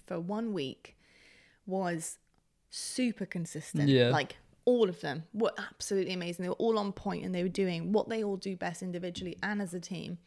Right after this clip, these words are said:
Speaker 1: I would love to see where things fall. I'd love to see who'd be at the top and who'd be at the bottom then.
Speaker 2: FaZe.
Speaker 1: Just based on the team smarts, the
Speaker 2: Fa-,
Speaker 1: team
Speaker 2: FaZe
Speaker 1: planning.
Speaker 2: would be at the top.
Speaker 1: Do you think so?
Speaker 2: <laughs> Yeah.
Speaker 1: Do you really think so?
Speaker 2: Yeah. I think, um,
Speaker 1: Really?
Speaker 2: I think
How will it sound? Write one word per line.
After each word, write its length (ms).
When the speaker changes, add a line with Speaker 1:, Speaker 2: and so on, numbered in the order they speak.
Speaker 1:
I 60
would 100
love 220
to 120
see 200
where 180
things 340
fall. 340
I'd 200
love 240
to 100
see 140
who'd 180
be 80
at 60
the 100
top 200
and 140
who'd 160
be 80
at 60
the 60
bottom 240
then. 180
Speaker 2:
FaZe. 380
Speaker 1:
Just 340
based 340
on 280
the 80
team 280
smarts, 560
the 80
Speaker 2:
Fa-, 120
Speaker 1:
team 160
Speaker 2:
FaZe 80
Speaker 1:
planning. 300
Speaker 2:
would 60
be 120
at 100
the 60
top. 280
Speaker 1:
Do 80
you 60
think 220
so? 160
Speaker 2:
<laughs> 0
Yeah. 220
Speaker 1:
Do 80
you 100
really 280
think 240
so? 320
Speaker 2:
Yeah. 200
I 80
think, 220
um, 420
Speaker 1:
Really? 440
Speaker 2:
I 80
think 360